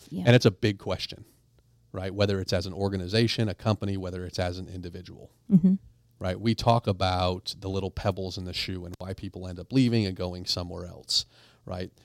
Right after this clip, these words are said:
Speaker 2: But I also wonder, those people that have the pebbles in the shoe, do they take a deep dive and look at themselves internally and see if there's anything that they could have done differently or do differently in order to eliminate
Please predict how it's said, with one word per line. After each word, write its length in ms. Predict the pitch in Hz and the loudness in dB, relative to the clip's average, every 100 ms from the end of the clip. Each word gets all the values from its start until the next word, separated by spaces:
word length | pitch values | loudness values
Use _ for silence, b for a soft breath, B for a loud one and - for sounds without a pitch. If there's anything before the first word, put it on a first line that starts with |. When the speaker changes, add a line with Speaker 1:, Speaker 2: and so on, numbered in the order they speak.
| _ - | _ -4
Speaker 2:
But 120 | 107 101 | -2 2
I 60 | 101 | 0
also 420 | 101 123 143 139 | 4 4 6 4
wonder, 420 | 110 107 98 92 | 4 2 0 -4
those 180 | 92 95 | -6 -6
people 300 | - 113 101 | -6 -4 -4
that 140 | 92 - | -6 0
have 220 | 127 110 | 0 0
the 80 | 95 | -2
pebbles 420 | 98 90 90 90 | -4 -4 -6 -8
in 80 | 90 | -10
the 80 | |
shoe, 420 | 87 - 90 90 92 | -10 -8 -8 -8 -10
do 120 | 95 | -10
they 300 | 92 95 104 | -6 -4 -4
take 240 | 107 110 101 | -2 -4 -4
a 60 | |
deep 280 | 92 98 98 | -8 -12 -12
dive 260 | - 90 90 | -10 -10 -10
and 120 | 92 | -12
look 140 | 95 | -12
at 80 | 101 | -14
themselves 400 | 90 85 90 87 | -10 -8 -8 -10
internally 600 | 92 - 113 98 87 90 | -12 -2 -2 -2 -6 -12
and 100 | 92 | -12
see 180 | - 98 | -10 -10
if 100 | 92 | -10
there's 220 | 92 95 | -12 -10
anything 520 | 101 113 113 110 107 95 | -6 -4 -4 -6 -8 -8
that 260 | 90 90 | -12 -2
they 180 | 98 101 | -2 -2
could 220 | - 101 | -4 -6
have 160 | 98 95 | -6 -8
done 240 | 95 95 | -8 -6
differently 440 | 95 98 98 98 95 | -8 -10 -10 -10 -12
or 100 | 92 | -12
do 200 | 92 95 | -14 -10
differently 520 | 104 104 117 123 170 b b b b | -6 -4 -4 -6 -8 b b b b
in 140 | - 98 | -6 -6
order 420 | 107 101 101 95 98 | 0 4 4 2 -2
to 400 | - 92 92 - | -4 -4 -8 -8
eliminate 580 | 98 98 95 92 87 | -4 -2 0 -2 -6